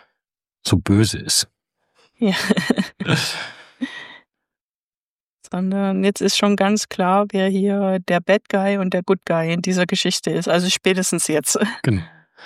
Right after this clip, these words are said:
Speaker 1: Ja, und jetzt, äh, kommen so Unterwasserdrohnen an, ne?
Speaker 2: Ja.
Speaker 1: Fand ich auch ganz spannend und, und ja, das ist so eine Mischung aus Angriff, aber auch Eskorte. Also es geht jetzt nicht darum, dieses,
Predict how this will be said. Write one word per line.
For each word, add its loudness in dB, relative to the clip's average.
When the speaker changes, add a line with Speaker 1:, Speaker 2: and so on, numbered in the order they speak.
Speaker 1:
Ja, 4
und 2
jetzt, 0
äh, 2
kommen 2
so 0
Unterwasserdrohnen 2
an, 2
ne? 2
Speaker 2:
Ja. 4
Speaker 1:
Fand 2
ich -4
auch -8
ganz 2
spannend 0
und, -2
und -2
ja, 4
das -2
ist -2
so 0
eine 2
Mischung 0
aus -2
Angriff, 2
aber 2
auch 0
Eskorte. 0
Also -2
es -4
geht 0
jetzt 0
nicht -4
darum, 2
dieses, -6